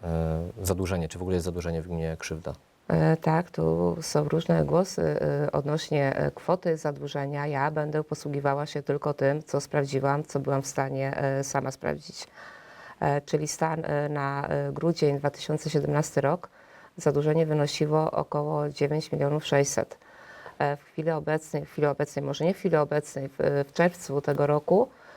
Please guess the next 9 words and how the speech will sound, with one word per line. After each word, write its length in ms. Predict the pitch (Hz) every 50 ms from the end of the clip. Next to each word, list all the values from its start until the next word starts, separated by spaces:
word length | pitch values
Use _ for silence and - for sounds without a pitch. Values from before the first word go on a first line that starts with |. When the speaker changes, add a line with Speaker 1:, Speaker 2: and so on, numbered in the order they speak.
| - - -
Speaker 2:
e, 220 | - 160 147 147 156
również 340 | 156 156 165 170 165 160 -
w 40 |
sprawozdaniach, 760 | - - - - 156 147 147 147 147 147 147 147 147 147 151 -
które 340 | - - 143 139 139 139
są, 320 | 143 - - 139 135 135 139 147
e, 220 | 139 143 139 139 135
przesyłane, 760 | - - - - - 143 135 139 139 147 156 151 147 151 156
sprawdziłam, 840 | - - - - 135 135 139 - - 151 147 143 147 143 143 143 160